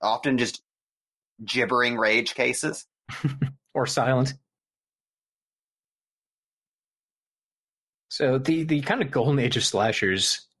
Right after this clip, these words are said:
Speaker 2: is, is really defined kind of as the period between nineteen seventy-eight and nineteen eighty-four.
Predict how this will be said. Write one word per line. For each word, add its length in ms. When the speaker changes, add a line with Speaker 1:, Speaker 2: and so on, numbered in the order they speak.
Speaker 2:
is, 200
is 260
really 220
defined 440
kind 140
of 80
as 140
the 60
period 220
between 240
nineteen 320
seventy-eight 520
and 60
nineteen 320
eighty-four. 640